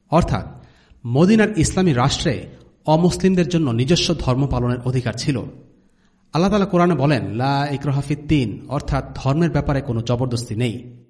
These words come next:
তবে নিজের ধর্ম পালনের সুযোগ থাকলেও ইসলামী রাষ্ট্রে অমুসলিমরা নিজেদের ধর্ম প্রচার করতে পারবে না, অর্থাৎ তারা তাদের চার্চ বা মন্দিরের ভেতরে নিজেদের ধর্ম অনুসারে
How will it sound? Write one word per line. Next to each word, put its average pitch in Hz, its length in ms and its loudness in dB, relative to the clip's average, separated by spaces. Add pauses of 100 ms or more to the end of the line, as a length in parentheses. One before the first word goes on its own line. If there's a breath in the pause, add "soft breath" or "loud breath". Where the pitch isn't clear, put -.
(720)
তবে 208 180 4
নিজের 165 400 4
ধর্ম 160 260 4
পালনের 156 360 2
সুযোগ 147 360 -2
থাকলেও 135 520 2 (500 loud breath)
ইসলামী 190 460 2
রাষ্ট্রে 131 480 0 (440)
অমুসলিমরা 170 720 4
নিজেদের 139 460 2
ধর্ম 139 340 0
প্রচার 127 320 -2
করতে 113 240 -8
পারবে 120 340 -2
না, 92 160 -8 (540)
অর্থাৎ 180 500 -2 (460 loud breath)
তারা 208 180 4
তাদের 196 320 0
চার্চ 160 440 0
বা 120 100 0
মন্দিরের 165 480 2
ভেতরে 127 380 0
নিজেদের 127 400 -2
ধর্ম 143 320 2
অনুসারে 170 380 2